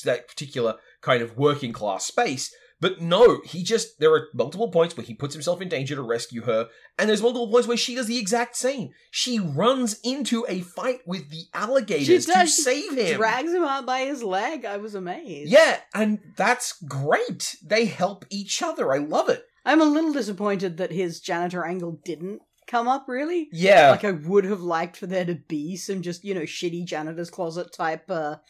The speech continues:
Speaker 2: type moments where it's like, you know, who would know how to use, who would know how to fix the gauge on a boiler? No one does that.
Speaker 1: Um,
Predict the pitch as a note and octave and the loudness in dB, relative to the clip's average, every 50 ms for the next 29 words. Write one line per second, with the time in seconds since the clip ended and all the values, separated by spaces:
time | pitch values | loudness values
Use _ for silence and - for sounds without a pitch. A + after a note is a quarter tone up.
0 | _ _ - - G#3 F3+ E3 - E3 F3 E3+ E3 F3+ F#3+ F#3+ F#3+ F#3 E3 D#3+ - | _ _ -6 -2 -2 -2 -2 -2 -6 -6 -4 -2 -2 -2 -2 -4 -6 -6 -10 -12
1 | - - _ _ - F3 E3+ E3+ E3+ - G3 F3 E3+ - G#3 G#3 G3+ F3 D#3+ F#3 | -12 -14 _ _ -8 -6 -4 -4 -4 -2 -4 -4 -2 0 0 0 0 0 -2 -2
2 | F#3+ A3+ A#3 A#3+ A#3+ A#3+ G#3 A3+ A#3+ A#3+ A#3+ G#3+ A3+ A3+ A3 A3+ A3 G#3 A3 A3 | -2 0 0 2 2 2 2 2 4 4 6 6 6 6 6 4 2 2 0 0
3 | A3 G#3+ G3+ F3+ - _ _ _ _ - C#4 D#4+ D#4+ E4 D#4+ C#4 D#4 D#4+ D#4+ C#4+ | 0 -2 -4 -6 -10 _ _ _ _ -2 0 2 4 4 4 6 8 10 10 10
4 | B3 G#3 F3 - - - A3 A#3 A#3+ A#3 A3+ - C4+ - - - C4 A3 B3+ C4+ | 10 10 8 4 -2 2 6 6 6 6 4 0 -4 -4 -2 -4 0 4 4 6
5 | C4+ C4 A#3 G3 G#3 A#3+ A#3+ A#3 F#3+ E3 F#3+ G#3+ A#3+ C#4 B3 G3+ F#3 F3 E3 E3+ | 6 4 4 2 2 4 4 2 2 2 2 2 4 4 4 4 2 2 0 0
6 | G3 A3 A3 G#3+ G#3+ G3+ G3+ F3+ F3 E3 E3 D#3 D3+ D3 F3+ G#3+ G#3 - - - | -2 -2 0 0 -2 -2 0 -2 -2 -4 -4 -6 -4 -2 -2 -2 -2 -6 -12 -18
7 | - _ _ _ _ - C3+ B2+ A#2 A2 G#2 G2 | -18 _ _ _ _ 2 2 2 2 0 -2 -8